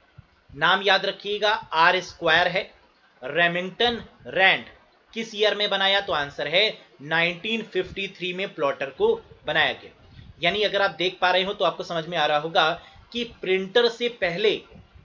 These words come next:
प्लॉटर बनने की प्रक्रिया शुरुआत हो चुकी थी, है ना? क्योंकि प्रिंटर तो आपने देखा नाइनटीन सिक्सटीज़ के करीब बना और नाइनटीन फिफ्टीज़ के करीब आपका बन चुका था प्लॉटर, है ना? तो ये काफी इंटरेस्टिंग फैक्ट है, इसको याद रखिएगा।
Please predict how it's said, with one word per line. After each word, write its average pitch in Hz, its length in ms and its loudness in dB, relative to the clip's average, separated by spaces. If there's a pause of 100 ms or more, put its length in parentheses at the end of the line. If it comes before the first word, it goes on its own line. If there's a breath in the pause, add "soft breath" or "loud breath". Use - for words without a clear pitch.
प्लॉटर 202 440 4
बनने 196 380 -2
की 220 180 -8
प्रक्रिया 190 540 0
शुरुआत 180 540 0
हो 180 100 -4
चुकी 196 300 -6
थी, 175 240 -10 (720)
है - 220 -14
ना? 220 100 0
क्योंकि 220 260 -6
प्रिंटर 170 380 -4
तो 208 120 -2
आपने 196 220 0
देखा 208 220 -2
नाइनटीन 180 380 -4
सिक्सटीज़ 208 540 -10
के 208 80 -6
करीब 202 280 -4
बना 190 300 0 (340 soft breath)
और 175 80 0
नाइनटीन 175 460 -2
फिफ्टीज़ 226 580 -8
के 220 120 -8
करीब 202 380 -2
आपका 170 260 -2
बन 160 160 -2
चुका 151 300 -4
था 196 400 -2 (200)
प्लॉटर, 180 440 0 (440)
है 165 60 -2
ना? 202 60 -2
तो 196 120 -6
ये 190 160 -4
काफी 180 300 -2
इंटरेस्टिंग 185 500 -6
फैक्ट 175 360 0
है, 190 60 -2
इसको 185 180 -8
याद 151 220 -2
रखिएगा। 175 520 -6